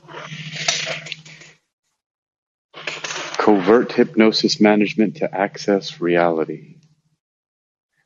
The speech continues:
I'm pretty sure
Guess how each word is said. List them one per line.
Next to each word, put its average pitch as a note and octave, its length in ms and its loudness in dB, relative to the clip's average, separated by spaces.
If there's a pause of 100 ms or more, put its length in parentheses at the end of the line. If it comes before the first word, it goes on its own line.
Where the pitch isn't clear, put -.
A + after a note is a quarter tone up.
(1900)
I'm - 80 0
pretty C3+ 280 4
sure G#2 520 2